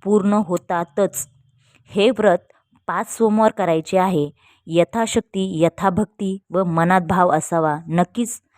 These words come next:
भोलेनाथ आपल्या इच्छा पूर्ण करतील. आता हे व्रत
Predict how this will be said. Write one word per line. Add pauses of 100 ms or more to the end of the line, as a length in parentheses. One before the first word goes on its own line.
(180)
भोलेनाथ (260)
आपल्या
इच्छा
पूर्ण (300)
करतील. (640)
आता
हे
व्रत